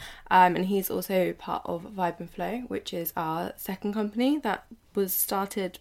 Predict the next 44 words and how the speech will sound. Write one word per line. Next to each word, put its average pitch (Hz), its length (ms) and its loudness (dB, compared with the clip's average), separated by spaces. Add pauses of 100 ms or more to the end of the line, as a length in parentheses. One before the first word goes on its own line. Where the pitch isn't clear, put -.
probably 190 280 -4 (140)
tail - 280 -8
end 233 200 -2
of 254 60 -6
last 247 320 -2
year. 277 240 0 (540)
Um, 185 560 8 (340)
and 196 180 8
basically 226 400 8
I 202 80 8
was 196 120 2
doing 202 180 8
one-to-ones 185 400 0
with 185 100 -6
people, 202 480 -2 (120)
and 170 580 2
it 185 80 2
was 175 140 0
kind 196 200 -2
of 196 120 -2
like, 175 280 0 (680)
'cause 220 180 0
my 220 140 6
Instagram 202 640 4
was 214 140 4
very 185 200 2
tailored 196 280 2
towards 185 260 -4
makeup 233 520 2
and 202 80 -2
beauty, 196 640 2 (440)
trying 202 260 8
to 220 100 2
talk - 260 -2
to - 80 -10
people 208 240 2
about 196 240 4
mindset 196 680 4
and 190 100 0
manifestation 196 800 0
was 247 140 2
a 196 80 0
bit 175 160 0
like, - 320 0